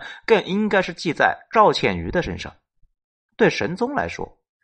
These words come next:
两宫太后干预之下，虽然没杀苏轼，贬官流放，但他依然是余怒未消啊。特别是对王申此案前后的所作所为，他更是怒不可遏。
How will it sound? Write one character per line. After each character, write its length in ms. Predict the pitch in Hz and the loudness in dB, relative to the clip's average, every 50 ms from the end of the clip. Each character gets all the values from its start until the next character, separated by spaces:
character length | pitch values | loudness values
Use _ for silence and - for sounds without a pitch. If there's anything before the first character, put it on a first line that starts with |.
| _ _ _ _ _ _ | _ _ _ _ _ _
两 320 | _ 135 160 180 175 185 196 | _ 2 4 4 4 2 4
宫 240 | - 247 262 254 233 | 2 0 2 2 -2
太 240 | - - 190 156 | 2 4 4 4
后 180 | 156 - 196 151 | 4 4 2 2
干 300 | - - 170 175 170 135 | 4 2 0 0 0 -2
预 40 | 110 | -4
之 140 | 117 131 127 | -4 -4 -4
下， 280 | - 143 101 - - - - - - _ | 0 0 -2 -2 -2 -10 -20 -20 -20 _
虽 200 | - - 139 127 | -2 2 4 6
然 380 | 113 107 107 117 117 - _ _ | 8 8 8 6 4 -2 _ _
没 180 | 104 92 98 | -6 -4 -4
杀 240 | 117 - - 120 123 | -4 -2 -2 -2 -2
苏 240 | 123 - - 151 156 | -2 -6 -8 -8 -8
轼， 300 | 160 - - 220 180 - _ _ _ _ _ _ _ _ _ | -8 -8 -8 -8 -10 -10 _ _ _ _ _ _ _ _ _
贬 260 | - 131 110 92 85 | 0 0 0 0 0
官 260 | 85 - 160 175 180 | 0 0 0 0 0
流 200 | 156 - - 107 | -4 -8 -10 -12
放， 240 | 127 - 233 202 - _ _ _ _ _ _ _ _ _ | -4 -4 -4 -4 -4 _ _ _ _ _ _ _ _ _
但 180 | - 127 104 | -4 -4 -4
他 220 | - - 107 107 - - - - | -2 -2 -2 -2 -4 -6 -14 -14
依 200 | - 165 202 208 | -6 -2 0 2
然 180 | 202 143 117 | 4 4 2
是 160 | 113 - 123 - | 2 -2 -4 -4
余 260 | - 107 98 110 143 | -4 -6 -6 -4 -4
怒 160 | 180 190 123 | -4 -4 -4
未 140 | - 135 104 | -4 -6 -8
消 280 | 90 - - 104 143 170 | -8 -8 -8 -8 -8 -8
啊。 120 | - - _ _ _ _ _ _ _ _ _ _ _ _ | -10 -14 _ _ _ _ _ _ _ _ _ _ _ _
特 280 | - 240 254 254 226 | 4 6 6 8 6
别 180 | 175 175 190 208 | 6 4 2 2
是 100 | 180 208 | 2 2
对 140 | 196 208 170 | 2 4 4
王 240 | 127 120 139 180 202 | 6 6 4 4 4
申 220 | 196 220 226 214 | 2 2 2 2
此 180 | - - 123 127 | -4 -4 2 6
案 240 | 127 156 143 113 | 6 6 4 2
前 300 | - - - 131 165 190 | -2 -2 -2 -2 -2 -2
后 120 | 180 - 175 | -2 0 0
的 80 | 139 | 0
所 300 | 117 - - 131 120 120 | 0 0 0 0 0 2
作 160 | - 196 160 117 | 2 2 0 2
所 160 | - 107 92 | 2 0 0
为， 320 | 87 87 85 107 - _ _ | 0 -4 -6 -6 -10 _ _
他 80 | - 120 - - | -8 -8 -8 -4
更 220 | - 294 254 165 117 | -2 -2 0 0 -2
是 140 | - - - | -6 -8 -8
怒 240 | 170 208 240 190 | -6 -2 -2 -2
不 80 | - - | -2 -2
可 160 | - - - | -8 -8 -10
遏。 320 | - - - - - _ | -6 -4 -4 -4 -4 _